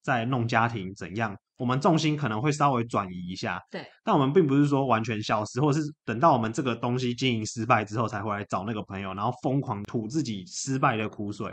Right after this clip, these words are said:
Speaker 2: 嗯。
Speaker 1: 这样就会给人感觉不好。
Speaker 2: 嗯。
Speaker 1: 所以我觉得最重要的是，你一定心里会挂念着这个朋友。
Speaker 2: 对。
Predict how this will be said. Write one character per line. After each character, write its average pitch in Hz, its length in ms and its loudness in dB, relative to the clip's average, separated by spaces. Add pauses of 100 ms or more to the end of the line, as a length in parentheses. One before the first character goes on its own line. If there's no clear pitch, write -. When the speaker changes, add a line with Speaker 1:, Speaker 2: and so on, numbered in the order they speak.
(120)
Speaker 2:
嗯。 214 360 0
Speaker 1:
这 190 80 2
样 170 140 6
就 151 100 4
会 156 100 6
给 127 160 0
人 98 140 -4
感 98 180 -6
觉 90 180 -10
不 101 120 -8
好。 90 360 -10
Speaker 2:
嗯。 202 340 -6
Speaker 1:
所 156 100 2
以 175 40 6
我 147 60 6
觉 139 60 2
得 143 80 4
最 165 160 2
重 151 160 2
要 139 160 4
的 113 60 0
是， 123 160 -4 (160)
你 139 140 0
一 147 40 4
定 185 180 6
心 170 300 2
里 120 160 4
会 135 140 4
挂 127 200 6
念 123 140 2
着 101 80 -2
这 107 100 -4
个 104 80 -4 (120)
朋 92 120 -12
友。 95 120 -8 (120)
Speaker 2:
对。 151 160 -12